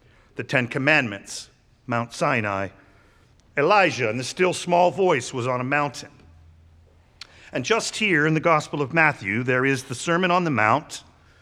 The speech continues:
the Mount of Transfiguration. The feeding of the thousands happens up on a mountain. Jesus heads up to a mountain for solitary prayer. And here at the end of Matthew, just the other side of Easter morning, soon after the Marys went to the tomb,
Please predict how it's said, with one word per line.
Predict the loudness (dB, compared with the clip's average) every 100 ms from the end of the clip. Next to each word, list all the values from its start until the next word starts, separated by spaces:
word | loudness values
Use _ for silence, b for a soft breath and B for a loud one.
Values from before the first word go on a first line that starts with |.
| b -8
the |
Mount | -2 0 0 -2
of |
Transfiguration. | -4 -2 -2 -2 -2 0 2 4 2 -2 -4 -12 B B B
The | -6
feeding | -2 0 2 2 0
of | -2 -4
the | -2
thousands | 2 4 2 -2 -2
happens | 0 0 0 0
up | 0
on | -2
a | -2
mountain. | 0 0 0 -6 -4
Jesus | -4 -4 -4 -6 -10 B
heads | -2 0
up | 2 0
to | -2 0
a |
mountain | 2 0 0 -4 -6 B
for | -10
solitary | 0 2 2 0 -2 -2
prayer. | -4 -2 2 4 2 0 -6 b b b b b b
And | -20
here | -6 -2 0
at | 0
the | 0
end | 0 0 -4 -6
of | -2 -4 0
Matthew, | 0 0 -2 -6
just | -2 -4 -2
the | 0
other | 2 2
side | 2 4 4
of | 2 -4
Easter | -8 -6 -4
morning, | -2 0 -2 -4 -12 -20 _ _ B B B B
soon | -4 2 4
after | 4 2 -4
the | 2
Marys | 4 6 6 2 2
went | 2 2
to | -4
the | -4
tomb, | 0 4 6 6 4